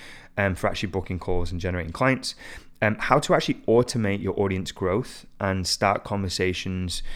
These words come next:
without actually using ads. So there's a way to do that, there's tools to do that. I'm gonna be sharing the tools I'm using, my clients are using, et cetera. And then how to grab attention, what content to create, and how to leverage some of the most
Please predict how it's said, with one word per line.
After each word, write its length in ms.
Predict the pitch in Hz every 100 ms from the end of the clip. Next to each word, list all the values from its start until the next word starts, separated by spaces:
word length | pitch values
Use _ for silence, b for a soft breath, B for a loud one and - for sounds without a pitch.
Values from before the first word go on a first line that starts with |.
| B B
without 300 | 98 110 117
actually 260 | 113 - 101
using 380 | 101 101 92 - -
ads. 320 | 101 82 -
So 120 | -
there's 180 | 95 95
a 40 |
way 200 | 92 110
to 140 | 117 92
do 160 | 98
that, 180 | 98 95
there's 140 | 90
tools 400 | - - 107 107
to 80 | -
do 180 | 98 95
that. 240 | 95 98 B
I'm 60 | B B -
gonna 80 |
be 80 | 101
sharing 320 | - 110 92
the 80 | 85
tools 260 | - 92 90
I'm 160 | 92
using, 280 | 92 92 92
my 80 | 85
clients 400 | - 98 92 -
are 40 |
using, 240 | 92 92 87
et 140 | -
cetera. 380 | - 135 - 135 - B B B
And 80 | 117
then 100 | 123
how 140 | -
to 100 | 151 -
grab 160 | 170
attention, 640 | 156 - 101 85 - 87 85
what 160 | 110
content 420 | - 110 95 101 -
to 80 |
create, 400 | - - 95 95 - B B B
and 80 |
how 100 | 110 113
to 120 | 117
leverage 400 | 107 98 98 -
some 80 | 104
of 60 |
the 60 | 95
most 340 | 92 87 -